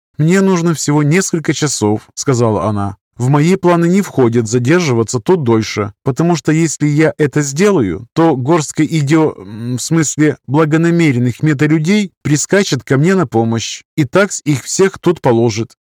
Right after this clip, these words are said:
У тебя же есть способ убраться отсюда при помощи вот этого?"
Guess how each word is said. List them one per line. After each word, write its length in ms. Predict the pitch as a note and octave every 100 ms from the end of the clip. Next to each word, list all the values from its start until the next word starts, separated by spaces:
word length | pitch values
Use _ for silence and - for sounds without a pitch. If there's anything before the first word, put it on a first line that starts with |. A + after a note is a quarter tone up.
| _
У 80 | D#3+
тебя 300 | C#3+ D3+ D#3+
же 140 | D3+
есть 340 | F3 A3 - -
способ 480 | - D3 C3+ B2 A#2
убраться 460 | D#3 C#3+ G2+ B2
отсюда 380 | A#2 - G3+ C3
при 120 | B2
помощи 520 | B2 F3+ E3+ C#3 -
вот 280 | D#3 D#3+ D#3+
этого?" 400 | A#2 G2 F#2+ F#2+